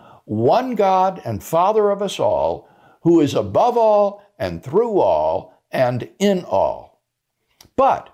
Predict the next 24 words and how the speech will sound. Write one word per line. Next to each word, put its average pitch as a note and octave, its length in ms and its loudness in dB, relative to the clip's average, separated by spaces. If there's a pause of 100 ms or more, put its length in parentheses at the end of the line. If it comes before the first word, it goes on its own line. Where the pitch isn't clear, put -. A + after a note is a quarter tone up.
(480)
grace F#3+ 560 0
was C3 240 0
given E3 380 -2
to D3 200 2
each B3+ 220 -6
of - 140 -2
us A2 180 -8
according D3 680 -4
to D#3+ 100 -6
the D3 140 0
measure D#3 880 -2 (280)
of B2+ 400 0 (180)
Christ's - 720 -6 (160)
gift. - 460 -2 (520)
Therefore, D3+ 640 2
it E3+ 140 -2
is G#2+ 180 -2
said, D#3+ 580 0
quote, A2 360 -2 (480)
'When C#4 240 2
he B3 160 -2
ascended G#2 560 -2
on D#2+ 240 -2
high, A3 520 0